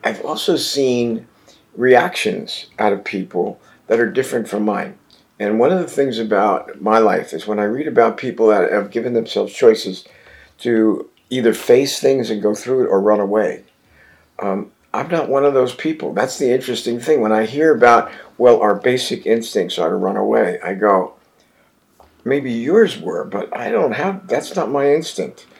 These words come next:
My instinct is if there's something that I've gotta face and deal with, or helping someone with it, I'm right there.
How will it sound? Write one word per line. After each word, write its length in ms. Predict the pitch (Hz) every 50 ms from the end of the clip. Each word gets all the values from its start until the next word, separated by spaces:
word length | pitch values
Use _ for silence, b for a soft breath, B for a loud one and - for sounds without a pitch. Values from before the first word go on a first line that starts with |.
| b b b b
My 160 | - 120 147
instinct 480 | 170 165 160 - - - 131 120 98 104
is 180 | 113 110 110
if 120 | 110 101 -
there's 200 | 131 147 143 -
something 360 | - 135 127 - - 120 110
that 100 | 110 110
I've 160 | 113 110 107
gotta 180 | - 98 98 -
face 460 | - - - 117 107 92 92 - -
and 120 | 92 95
deal 240 | 95 107 104 107 107
with, 320 | 104 95 85 - - _ _ b b b b b b b b b b
or 180 | - - 101 95
helping 360 | - 135 127 - - 120 101
someone 380 | - - 104 90 92 98 90 92
with 180 | 95 90 92
it, 180 | - - - - b b b b b b b b _ -
I'm 240 | - 127 147 151 117
right 220 | 107 113 113 113 -
there. 360 | - 104 90 80 - -